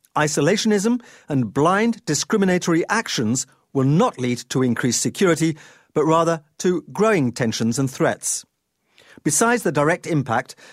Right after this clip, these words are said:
the image of a country which imposes travel bans in such a hostile way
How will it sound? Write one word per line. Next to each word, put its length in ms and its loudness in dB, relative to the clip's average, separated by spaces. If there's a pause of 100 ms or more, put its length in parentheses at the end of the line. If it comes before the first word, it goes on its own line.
the 180 -2
image 540 0
of 120 -4
a 60 0
country 400 -2
which 200 -2
imposes 480 0
travel 340 -2
bans 320 -2
in 80 -2
such 180 -4
a 60 -2
hostile 520 0
way 240 0